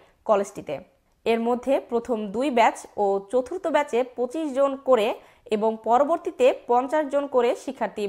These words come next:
ভর্তির অনুমোদন মেলে। তবে কলেজটি শুরু থেকেই অনুমোদন না থাকায়, শিক্ষক সংকট এবং হাসপাতালে রোগী না থাকায় আসন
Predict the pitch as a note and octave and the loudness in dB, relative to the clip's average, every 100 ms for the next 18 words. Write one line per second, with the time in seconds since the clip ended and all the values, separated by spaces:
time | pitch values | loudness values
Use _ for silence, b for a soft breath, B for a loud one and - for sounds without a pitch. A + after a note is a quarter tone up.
0 | F#3+ A3 C#4+ C#4 G#3 G3 F#3 F#3 F#3 F#3 | -4 -6 -4 -4 -4 -4 -4 -4 -4 -6
1 | D3+ - _ _ _ _ _ - C4 A#3 | -8 -12 _ _ _ _ _ 2 4 4
2 | - - A3 C4 - B3 B3+ - C#4+ D#4 | -2 2 2 2 -4 -6 -6 -6 -4 -2
3 | E4+ D4 F4+ A3+ A3 A3 G#3+ A3 G#3+ A3+ | -4 -2 0 0 -2 -2 -2 -2 0 -2
4 | - C4+ F#3+ A3+ G4+ b b b - E4 | -2 -2 0 -2 -4 b b b -10 -10
5 | - G#4 - C#4 C#4 C#4 C#4 A3+ G#3 A3 | -4 -6 0 -2 4 2 2 -2 -2 -4
6 | A3 B3 - C4+ C#4 B3+ A#3 A3 C4+ D#4 | -4 -6 -4 -4 0 2 2 0 -2 -4
7 | D#4+ E4+ A3+ - - G3 A3+ | -4 -2 0 0 0 -2 -4